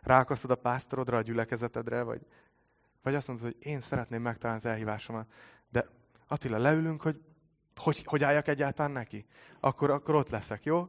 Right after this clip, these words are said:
És segítek nektek. Gondolkozzatok ezen, nem kell ma, de hogy ne menjen el így a, a-, az-, annyi-, azt szeretném, hogy, hogy,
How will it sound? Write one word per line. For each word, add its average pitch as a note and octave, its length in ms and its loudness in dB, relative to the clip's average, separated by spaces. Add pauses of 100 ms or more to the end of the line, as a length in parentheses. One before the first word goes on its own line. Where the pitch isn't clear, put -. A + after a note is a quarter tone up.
És - 100 -10
segítek A2 480 -4
nektek. G#2+ 300 -10
Gondolkozzatok C#3+ 720 2
ezen, A#2+ 260 -2 (280)
nem D#3+ 200 -2
kell C#3 240 6
ma, B2 240 2 (360)
de C#3 120 8
hogy D#3+ 80 4
ne G3 120 12
menjen B2+ 340 4
el A#2+ 100 2
így A#2+ 140 0
a, A#2 100 6 (960)
a-, G3 200 10
az-, F3+ 120 10
annyi-, E3+ 260 10
azt E3 240 4
szeretném, C3+ 360 2
hogy, C3 200 -2
hogy, C3+ 180 -6